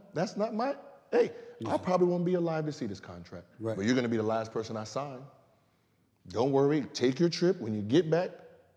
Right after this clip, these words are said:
Speaker 1: the money's yours." And, and it was one of those things, so when people asked me, it was, I was like, "Yeah, yes," but I had a relationship. I dealt with relationships. So when they looked at me, they didn't look at me as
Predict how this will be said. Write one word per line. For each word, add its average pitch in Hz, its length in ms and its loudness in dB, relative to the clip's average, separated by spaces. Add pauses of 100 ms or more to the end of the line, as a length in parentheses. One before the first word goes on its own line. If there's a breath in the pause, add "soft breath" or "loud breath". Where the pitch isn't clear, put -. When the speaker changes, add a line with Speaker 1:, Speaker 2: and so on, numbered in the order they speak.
(260)
Speaker 1:
the 98 80 -8
money's 117 280 -2
yours." 90 380 -10 (320)
And, 147 440 4
and 143 260 4
it 147 100 4
was 156 160 6
one 160 140 8
of 160 60 10
those 160 180 8
things, 170 160 4
so 156 80 4
when 139 100 4
people 160 160 8
asked 165 220 8
me, 151 80 2
it - 40 4
was, 143 100 2
I 139 60 4
was 139 100 0
like, 139 160 2
"Yeah, 208 260 4
yes," 196 580 2
but 135 200 -2 (1500)
I 180 680 4 (100)
had 135 200 0
a 120 60 4
relationship. 110 800 0
I 151 460 4 (160)
dealt 120 220 2
with 110 180 -6
relationships. 107 640 -2
So 107 220 -2 (240 loud breath)
when 107 120 0
they 165 140 10
looked 180 280 6
at 160 120 6
me, 156 200 2
they 143 120 4
didn't 160 220 4
look 170 260 4
at 156 120 8
me 131 200 0
as 117 220 -2